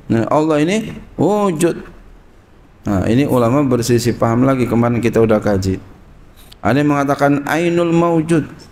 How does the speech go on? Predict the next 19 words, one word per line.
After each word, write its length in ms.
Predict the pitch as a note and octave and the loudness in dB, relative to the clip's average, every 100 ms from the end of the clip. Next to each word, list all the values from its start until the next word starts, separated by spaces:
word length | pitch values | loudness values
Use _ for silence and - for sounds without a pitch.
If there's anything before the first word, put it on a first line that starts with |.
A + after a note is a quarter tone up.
| - - | -18 -4
ada, 400 | B2 B2 C3 - | -2 0 0 0
ada 140 | C#3+ | 0
yang 120 | C#3+ | 0
mengatakan 400 | C3+ B2+ D3 D3+ C3+ | 0 0 0 0 2
ghairu 500 | A#2+ C3 B2+ C#3 E3 - | 2 4 4 2 -2 0
ainil 480 | B2+ D3+ C3+ B2 A#2 | 0 2 2 2 2
maujud. 540 | A2+ G2+ F#2+ F2+ F2 - - - - - - - - - - - - | 2 2 -2 -4 -8 -10 -20 -20 -20 -20 -20 -20 -20 -20 -20 -20 -8
Hmm. 200 | G2 F2+ F#2 - - - - - - - - - - - - - - - - - - - - - - - - - E2 | -6 -6 -10 -18 -20 -20 -20 -20 -20 -20 -20 -20 -20 -20 -20 -20 -20 -20 -20 -20 -20 -20 -20 -20 -20 -20 -20 -14 -2
Ghairu 300 | G2+ B2+ B2+ | 0 0 0
ainil 320 | - C#3 C3+ | -2 0 2
maujud 320 | C3+ B2+ C#3+ F3 | 2 2 0 0
berarti 320 | A#2+ A2+ C#3+ | 0 0 0
apa? 240 | C#3 A2 | 0 0
Ilmunya. 760 | A2+ A#2 A2 A2 A2 G2 F2 - C2 - - - - - - - - - - - - - - | 2 2 2 2 2 2 0 -2 -8 -16 -20 -20 -20 -20 -20 -20 -20 -20 -20 -20 -20 -20 -4
Kalau 240 | A#2+ B2+ B2 | -2 0 -2
ainul 400 | C3 D3+ D#3+ D3+ | -2 0 2 2
maujud 420 | D#3 D3 D3 E3+ F#3 | 2 2 2 0 0
berarti 380 | B2 A#2 C#3 | -2 0 0
apa? 320 | C3 G2+ - | 0 -2 -4